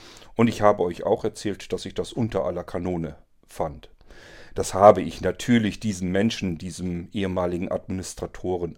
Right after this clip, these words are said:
auch erzählt, dass das unter aller Sau war. Natürlich aber ein bisschen freundlicher, so denke ich jedenfalls. Ich habe mich jedenfalls bemüht, ihm zum tausendten Ma-,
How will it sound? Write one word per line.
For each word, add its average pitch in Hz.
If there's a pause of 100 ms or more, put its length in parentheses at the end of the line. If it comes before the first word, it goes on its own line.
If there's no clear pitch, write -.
(100)
auch 107
erzählt, 82
dass 85
das -
unter 92
aller 82
Sau 80
war. 95 (420)
Natürlich 120
aber 113
ein 165
bisschen 165
freundlicher, 95 (180)
so 90
denke 87
ich 82
jedenfalls. 76 (420)
Ich -
habe 104
mich 139
jedenfalls 107
bemüht, 95
ihm 101
zum -
tausendten 135
Ma-, 104